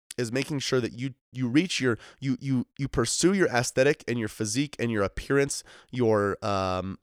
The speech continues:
vain goals. There's nothing wrong with that. Your vain goals, um, by using quality food sources, quality training, um, quality supplementation, if necessary, all of that stuff, okay? So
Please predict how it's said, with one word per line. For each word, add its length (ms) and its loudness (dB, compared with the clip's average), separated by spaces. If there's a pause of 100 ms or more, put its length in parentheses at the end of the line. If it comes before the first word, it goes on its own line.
vain 640 0 (160)
goals. 540 0 (260)
There's 160 -8
nothing 200 -6
wrong 120 -6
with 80 -10
that. 160 -2
Your 100 -6
vain 240 2
goals, 360 0 (360)
um, 300 -2 (400)
by 580 6 (640)
using 680 0 (140)
quality 600 2
food 280 -6
sources, 460 -4 (100)
quality 440 2
training, 520 -6 (360)
um, 340 -4
quality 380 4
supplementation, 960 -4
if 220 -6
necessary, 580 -8 (100)
all 160 2
of 100 -6
that 160 -8
stuff, 360 -14
okay? 300 -2
So 260 -2